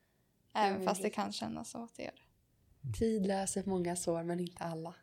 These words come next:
Speaker 2: Eller läker kanske.
Speaker 1: Ja.
Speaker 2: Men jag tycker att... Ja,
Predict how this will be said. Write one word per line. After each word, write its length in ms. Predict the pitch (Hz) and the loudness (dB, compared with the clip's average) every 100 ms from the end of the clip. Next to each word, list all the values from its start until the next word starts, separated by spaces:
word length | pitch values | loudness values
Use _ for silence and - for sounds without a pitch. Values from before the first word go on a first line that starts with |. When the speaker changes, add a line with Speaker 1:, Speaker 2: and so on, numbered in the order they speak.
| _ _ | _ _
Speaker 2:
Eller 160 | 190 175 | 4 8
läker 380 | 180 180 - 175 | 8 6 0 -4
kanske. 480 | - - 180 185 180 | -2 2 2 2 2
Speaker 1:
Ja. 160 | 220 - - - - _ - | 0 -2 -16 -20 -20 _ -2
Speaker 2:
Men 400 | 175 170 165 - - - _ - | 2 4 4 0 -12 -20 _ -6
jag 220 | 170 185 185 | 8 8 10
tycker 220 | 196 185 | 10 10
att... 180 | 180 - - _ _ _ _ _ | 8 -2 -20 _ _ _ _ _
Ja, 140 | - | -2